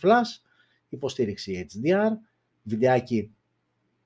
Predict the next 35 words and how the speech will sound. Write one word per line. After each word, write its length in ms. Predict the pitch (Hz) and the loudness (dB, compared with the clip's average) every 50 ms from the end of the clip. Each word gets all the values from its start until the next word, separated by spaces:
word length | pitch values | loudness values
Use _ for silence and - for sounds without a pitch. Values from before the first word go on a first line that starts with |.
| _ _ _ _ _ _ _ _ _ - - - - | _ _ _ _ _ _ _ _ _ -20 -20 -18 -18
χίλια 320 | - - 135 135 127 113 | -10 -6 -2 0 0 0
ογδόντα 280 | 104 110 117 107 101 98 | 0 0 -2 -2 -2 -4
πίστα, 200 | - - - 104 | -6 -8 -10 -10
τριάντα 400 | - 101 101 101 92 82 - - - | -8 -6 -6 -6 -6 -8 -10 -10 -6
frames 220 | 117 113 117 113 - | -6 -4 -4 -4 -4
per 80 | 165 | -4
second. 420 | 160 - - 226 220 220 220 214 196 | -4 0 0 -2 0 2 0 0 2
Μπροστά 480 | 180 190 214 226 214 220 - 208 170 | 2 2 2 0 0 0 0 2 4
έχουμε 320 | 156 143 131 139 139 131 123 | 4 2 2 0 -2 -2 -2
μια 220 | 131 123 117 107 - | -2 -2 -2 -2 -2
selfie 260 | 123 110 104 - 104 | -4 -4 -4 -6 -8
κάμερα 360 | - 113 107 101 104 98 - | -6 -6 -6 -4 -6 -6 -6
πέντε 220 | - 113 98 101 95 | -6 -6 -4 -4 -6
μεγαπίξελ. 560 | 98 190 101 - - 185 190 185 - 135 117 | -6 -6 -8 -4 -4 -4 -4 -2 -2 -2 -2
Εδώ 160 | 120 135 139 | -2 -2 -2
το 120 | 123 117 | -2 -4
βίντεο 280 | 107 131 139 165 226 123 | -4 -4 -4 -2 -2 -2
είναι 220 | 131 135 131 131 120 | -2 -2 -2 -2 -2
H 180 | 104 104 120 160 | -4 -2 -2 0
D 80 | 165 | 0
μόλις, 440 | 127 104 95 95 98 113 147 165 - | 0 0 0 -2 -2 -2 -4 -4 -8
επτακόσια 500 | - - - 98 - - 123 - - 110 | -10 -12 -12 -10 -8 -8 -8 -6 -4 -2
είκοσι 320 | 131 131 131 143 - 95 - | -2 -2 -4 -8 -10 -10 -12
πίστα, 280 | - 90 - - 90 | -14 -14 -14 -14 -18
τριάντα 360 | - - 92 87 85 85 - - | -16 -14 -14 -14 -14 -18 -16 -10
frames 280 | - 123 123 123 - 185 | -8 -8 -8 -6 -6 -6
per 40 | 180 | -6
second. 400 | - - 240 233 233 220 214 208 - _ _ _ _ - - - - - - - - - - - _ _ | -4 -4 -4 -2 0 0 0 0 -2 _ _ _ _ -20 -20 -20 -20 -20 -20 -20 -20 -20 -20 -20 _ _
Έχουμε 280 | _ 233 220 220 190 180 | _ 2 4 6 4 4
μόνο 240 | 170 170 165 160 151 | 4 4 2 4 2
ηχείο, 800 | 143 127 131 - - 196 220 233 233 220 214 214 208 196 - _ | 2 2 0 -2 2 4 4 6 8 8 10 8 8 6 2 _
έχουμε 480 | - 139 147 165 160 - 147 139 131 | -4 -2 -2 -2 -2 -4 -6 -6 -6
θύρα 260 | 120 - 139 143 131 120 | -4 -2 -2 -2 0 0
για 160 | 110 104 104 | 0 -2 -2
ακουστικά, 580 | 98 - - - - - 107 - - 185 208 | -4 -8 -12 -14 -12 -12 -12 -4 0 2 4